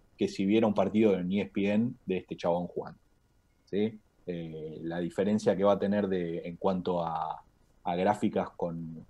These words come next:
con la Play cuatro, que ya tristemente queda vieja, eh, es espectacular.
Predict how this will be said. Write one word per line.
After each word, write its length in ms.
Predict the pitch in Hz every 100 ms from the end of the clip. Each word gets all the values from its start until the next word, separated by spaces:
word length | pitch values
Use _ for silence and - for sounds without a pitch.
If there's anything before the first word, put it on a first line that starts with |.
| -
con 420 | 85 82 80 80 -
la 160 | 78 - -
Play 200 | 92 92
cuatro, 460 | - 101 95 95 92
que 100 | 92
ya 320 | - 90 92 - _ _ _ _
tristemente 640 | - 101 - 95 101 95
queda 220 | - 95 92
vieja, 500 | 107 101 101 117 - _ _ -
eh, 280 | 90 78 -
es 200 | - -
espectacular. 580 | 87 87 82 82 85 76